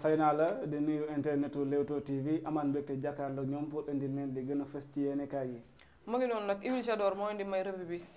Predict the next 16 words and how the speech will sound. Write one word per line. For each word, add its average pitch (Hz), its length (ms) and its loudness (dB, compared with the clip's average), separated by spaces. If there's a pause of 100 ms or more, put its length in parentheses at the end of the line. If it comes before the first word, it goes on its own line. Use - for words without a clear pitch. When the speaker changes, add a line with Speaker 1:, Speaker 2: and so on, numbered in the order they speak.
(100)
Speaker 2:
chaque 233 220 -6
jour 208 160 -6
fii 214 180 -12
ci 214 80 -8
Leewtoo 196 320 -4
T 180 140 -8
V. 170 100 -6
Nee 190 140 -4
naa 214 180 0
leen, 180 160 0 (480)
consommer 262 380 6
local 190 260 4
la, 175 80 2
doomu 220 320 0
réew 214 160 2
mi 190 100 -4